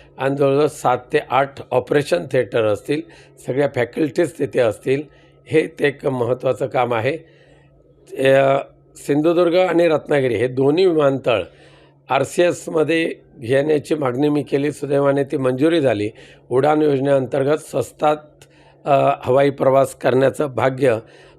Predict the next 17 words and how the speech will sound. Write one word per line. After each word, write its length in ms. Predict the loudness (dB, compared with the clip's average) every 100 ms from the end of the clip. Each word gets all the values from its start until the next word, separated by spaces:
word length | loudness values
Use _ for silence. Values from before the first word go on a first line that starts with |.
| -6
अ, 220 | 0 0 -2 -14 -2
सध्या 300 | -2 2 2 4
तरी 200 | 2 0
सिंधुदुर्गवासियांना 960 | 0 -2 2 2 4 4 2 2 0 2
मिळालं 360 | 2 2 2 0
आहे. 80 | -2 -16 -20 -6
रत्नागिरीच्या 840 | -4 0 2 2 0 0 0 2 0 0
एअरपोर्टच्या 560 | -2 0 -4 -2 0
जागेचा 380 | 2 0 -2 -2
प्रश्न 380 | -4 -4 -6 -4
असल्यामुळे 460 | -6 -4 -4 -2 -2
ते 160 | -4
थोडं 320 | -2 0 0 -2 -8 -20 -10
रखडलेलं 580 | -2 -2 2 2 4 2
आहे. 240 | 0 0 -4 -6 -12 -14 -18 _ 0
<clears throat> 400 | 2 2 -2 0
त्यामुळे 340 | 2 2 2